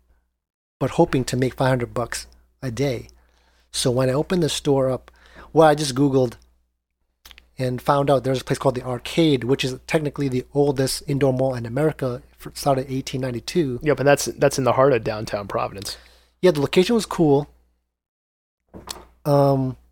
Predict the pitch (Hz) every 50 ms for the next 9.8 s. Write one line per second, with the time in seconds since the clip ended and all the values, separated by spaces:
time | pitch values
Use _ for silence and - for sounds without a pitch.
0 | _ _ _ - 139 139 131 - - 135 147 156 165 170 160 170 - 185 165 -
1 | - 139 135 127 123 131 135 123 113 - 143 143 147 151 160 156 147 147 143 123
2 | - 123 127 123 123 123 127 - _ _ _ _ _ _ _ _ _ _ _ -
3 | 131 139 143 143 135 156 143 143 135 - - - 123 123 120 123 - - 120 135
4 | 143 135 127 143 139 135 127 131 120 123 127 123 123 117 127 127 - - - _
5 | _ _ _ _ _ _ _ _ _ _ _ _ _ _ _ _ _ - 139 131
6 | 131 131 127 127 123 123 120 - - _ _ _ _ _ _ _ _ _ _ _
7 | _ _ _ _ _ _ - - 143 143 151 156 156 151 151 151 151 147 - _
8 | _ _ _ _ _ - - _ _ _ _ _ _ _ _ _ _ _ _ _
9 | _ - 143 143 - - 143 123 123 139 135 131 127 127 131 127